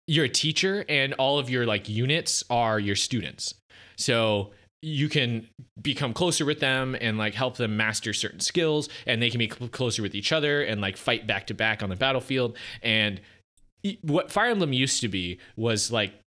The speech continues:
when I was a kid, when I was playing the ones for Game Boy Advance, it was, like, conversations and story that would happen on either ends of battles. So you'd have, like, the,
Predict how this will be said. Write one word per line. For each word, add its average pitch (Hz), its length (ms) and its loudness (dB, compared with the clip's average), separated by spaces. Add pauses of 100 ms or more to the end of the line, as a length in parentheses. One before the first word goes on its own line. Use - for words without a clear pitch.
(540)
when 135 180 0
I 131 60 4
was 113 120 2
a - 20 0
kid, 98 320 2
when 104 40 0
I - 20 2
was 107 80 0
playing 120 160 0
the 117 40 2
ones 113 160 0
for 117 100 -4
Game 110 140 2
Boy 107 80 2
Advance, 98 320 0 (220)
it 131 80 -2
was, 117 240 0
like, 98 180 -4 (440)
conversations 160 920 2
and 117 220 -2
story 113 640 2 (140)
that 123 160 2
would 120 100 0
happen 127 400 2
on 117 220 0
either 147 360 2
ends 113 400 0
of 104 300 -4
battles. - 500 -2 (180)
So 139 100 0
you'd 123 160 2
have, 120 240 2
like, 104 220 -2
the, 95 200 -4